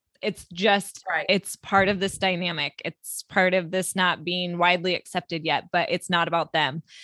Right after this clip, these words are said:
Speaker 1: Um, and to feel less alone in that. And then also, like you said, for other parents to see it too, because I had a, I think a very well-intentioned woman write a comment on one of my earlier on posts. And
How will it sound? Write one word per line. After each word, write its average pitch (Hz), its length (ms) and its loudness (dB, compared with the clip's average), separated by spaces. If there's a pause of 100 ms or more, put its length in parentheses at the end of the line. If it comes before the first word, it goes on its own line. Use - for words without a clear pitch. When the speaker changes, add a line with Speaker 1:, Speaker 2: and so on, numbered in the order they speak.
(260)
Speaker 1:
Um, 170 360 0
and 180 140 -4
to 185 100 -8
feel 185 180 0
less 170 240 2
alone 175 300 0
in 175 100 -2
that. - 280 0
And 190 180 2
then 180 320 2
also, 175 480 0 (140)
like 214 220 4
you 196 120 0
said, 208 320 2
for 190 100 2
other 190 200 2
parents 202 460 -4
to 175 60 -14
see 196 160 2
it - 140 -4
too, 302 240 2
because 254 240 0
I - 180 2
had 359 380 -2 (580)
a, 226 200 0 (120)
I 240 140 2
think 415 260 2
a 403 60 0
very 262 240 4
well-intentioned 220 1000 0
woman 196 540 0
write 202 520 2 (640)
a 208 80 0
comment 185 720 -2 (120)
on 180 220 2
one 175 140 2
of 190 60 -2
my 175 300 2 (140)
earlier 196 380 4
on 165 260 2
posts. - 640 -6 (440)
And 240 200 0